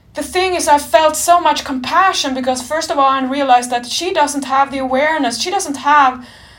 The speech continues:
the emotional ability to understand that she could be happy because she doesn't even have it in her consciousness that that could be, that she could eat and not just keep on gaining weight because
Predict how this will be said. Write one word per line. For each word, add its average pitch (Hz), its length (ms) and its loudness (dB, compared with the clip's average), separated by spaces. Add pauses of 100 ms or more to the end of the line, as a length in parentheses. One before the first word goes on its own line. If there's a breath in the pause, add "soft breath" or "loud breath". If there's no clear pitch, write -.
(240 loud breath)
the 269 220 -2
emotional 269 920 0
ability 277 640 -2
to 247 140 -10
understand 269 880 -4 (180)
that 240 300 2
she 262 300 -6
could 392 640 -2 (460 loud breath)
be 247 160 -8
happy 240 420 2
because 214 320 -6
she 440 160 -4
doesn't 247 300 2
even 320 220 -4
have 349 320 4
it 349 140 -6
in 339 120 -6
her 339 420 0 (880 loud breath)
consciousness 392 680 2
that 233 120 -12
that 311 240 -2
could 440 340 -6
be, 370 300 -2
that 277 180 -4
she 370 140 -4
could 370 340 -6
eat 330 300 -4
and 285 140 0
not 311 200 2
just 302 200 -6
keep 302 260 -4
on 277 140 2
gaining 277 340 -2
weight 311 220 0
because 277 200 -4